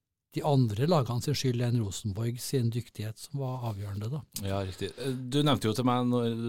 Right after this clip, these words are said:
Speaker 2: var i studio her sist at, eh, dere muligens hadde forståelse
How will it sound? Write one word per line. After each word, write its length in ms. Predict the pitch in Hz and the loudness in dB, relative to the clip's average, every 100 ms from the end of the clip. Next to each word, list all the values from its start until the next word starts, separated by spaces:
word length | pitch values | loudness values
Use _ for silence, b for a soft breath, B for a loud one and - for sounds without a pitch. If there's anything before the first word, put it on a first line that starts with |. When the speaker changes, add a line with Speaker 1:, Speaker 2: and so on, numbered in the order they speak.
| 117 | 0
Speaker 2:
var 400 | 110 107 107 110 | 4 6 4 2
i 140 | 113 | -2
studio 240 | 104 107 92 | -4 -2 0
her 120 | 98 | 0
sist 240 | - 110 - | -2 -6 -4
at, 240 | - - 107 | -6 -4 -4
eh, 1040 | 101 98 98 98 95 92 92 92 90 87 | -2 0 -2 -4 -4 -6 -6 -6 -8 -10
dere 360 | 92 - - 90 | -12 -12 -6 -2
muligens 400 | 95 85 82 85 | -2 -2 -4 -4
hadde 240 | 90 87 85 - | -4 -4 -12 -14
forståelse 560 | - - 90 80 - | -6 -2 -2 -4 -6